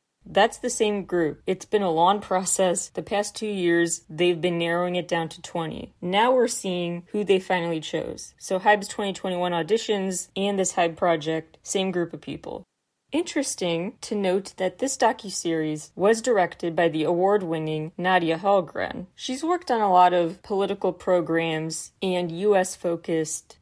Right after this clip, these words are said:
documentary stuff. Becoming, the Michelle Obama documentary, She's the Ticket, the docuseries about women running for office. After Maria,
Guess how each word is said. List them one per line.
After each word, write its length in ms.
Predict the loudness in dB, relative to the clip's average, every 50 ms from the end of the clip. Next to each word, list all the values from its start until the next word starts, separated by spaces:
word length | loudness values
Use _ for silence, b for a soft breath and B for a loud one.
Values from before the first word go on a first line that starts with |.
| -4
documentary 760 | 0 2 2 2 2 -2 -4 -2 -2 -2 -2 -2 -2 -2 -4 -6
stuff. 520 | -6 -6 -6 -6 -6 -8 -10 -14 -16 -16 -6 -4
Becoming, 880 | -2 -2 -2 -4 -6 -4 -2 0 2 2 4 4 2 0 -2 -4 -6 -6
the 80 | -4
Michelle 440 | -2 -2 -2 0 0 0 2 2 0
Obama 320 | 2 0 0 0 0 -2
documentary, 920 | -2 -2 -2 -2 -4 -6 -6 -4 -2 -2 -2 -2 -2 -2 -4 -4 -6 -8 -12
She's 300 | -8 -4 -2 -2 0 0
the 100 | -2 -4
Ticket, 640 | -2 -2 -2 0 2 4 4 2 2 0 -8 -20 -10
the 100 | -8 -4
docuseries 640 | 0 2 0 0 0 -4 -8 -4 -2 -2 0 0 -2 -2
about 220 | -2 -2 -2 -2
women 460 | 0 0 0 0 -2 -2 -4 -4 -4 -4
running 220 | -2 -2 -2 -4
for 200 | -6 -8 -6 -2
office. 840 | 2 2 2 2 0 -2 -2 0 2 2 2 2 0 -4 -8 -8 _ -2
After 360 | -2 -2 -2 -2 -4 -2 -2
Maria, 640 | -2 -2 0 0 2 4 4 6 6 4 2 0 -2